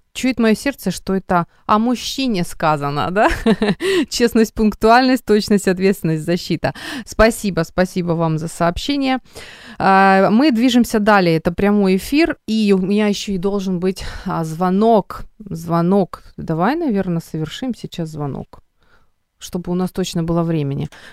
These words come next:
Внимание. Сейчас будем звонить за оке-, за океан, да. <laughs> Вот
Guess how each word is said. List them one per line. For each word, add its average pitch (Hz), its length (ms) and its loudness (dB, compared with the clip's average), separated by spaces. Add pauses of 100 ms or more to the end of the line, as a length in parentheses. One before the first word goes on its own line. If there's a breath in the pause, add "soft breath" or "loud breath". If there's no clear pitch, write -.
(100)
Внимание. 180 580 4 (680 loud breath)
Сейчас 190 440 0
будем 180 380 -2
звонить 160 540 -2 (1120)
за 165 140 -4
оке-, - 200 -8
за 190 180 0
океан, 170 440 -4 (240)
да. 156 240 -6 (280)
<laughs> - 1160 -4
Вот 175 280 -4